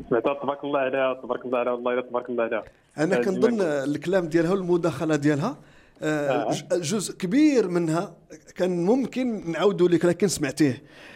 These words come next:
Speaker 2: آه،
Speaker 1: آه.
Speaker 2: مجموعة رسائل هند صيفطتهم بأن الأولوية الاستثمار في الذات. هذه ديما تنلحوا عليها في البرنامج وخصصنا لها أسبوع كامل في واحد الموسم. الاستثمار
Speaker 1: أيوة.
Speaker 2: في الذات. أنا دابا تنقول سي محسن دابا حاليًا،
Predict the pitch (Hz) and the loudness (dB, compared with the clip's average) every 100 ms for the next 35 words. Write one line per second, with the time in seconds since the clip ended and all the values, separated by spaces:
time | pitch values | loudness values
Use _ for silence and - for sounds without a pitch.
0 | - - 151 156 147 - 131 240 285 214 | -20 -2 2 4 4 4 4 4 4 2
1 | 208 190 - 180 214 151 196 - 175 - | 2 2 2 2 4 4 4 2 -2 -2
2 | 131 - 107 - 143 165 170 175 160 160 | -6 -6 -16 -16 -12 -4 2 4 2 -2
3 | 117 151 170 196 185 175 175 190 170 165 | -8 -4 0 4 4 4 4 2 0 -2
4 | 147 - 170 165 165 151 - 123 147 139 | -4 0 0 0 -4 -2 -4 -2 0 -2
5 | 139 - 139 160 185 165 170 160 151 - | -2 -8 -4 -4 -4 -6 -4 -2 -2 -2
6 | 143 156 151 151 160 160 139 - 160 165 | -2 -2 -2 0 0 -2 -6 -14 -12 -8
7 | 156 165 143 165 151 - 185 185 147 156 | -6 -6 -8 -10 -10 -6 -6 -4 -6 -8
8 | 147 139 143 - 120 - _ _ - _ | -4 0 0 0 -8 -16 _ _ -20 _
9 | _ - - - 117 107 135 202 - 160 | _ -20 -16 -2 2 4 4 4 2 2
10 | 151 143 196 202 196 185 185 180 - 185 | 2 2 0 2 0 2 2 0 0 0
11 | 160 185 170 160 - 160 143 135 127 | 0 -2 0 -2 -2 0 2 0 -2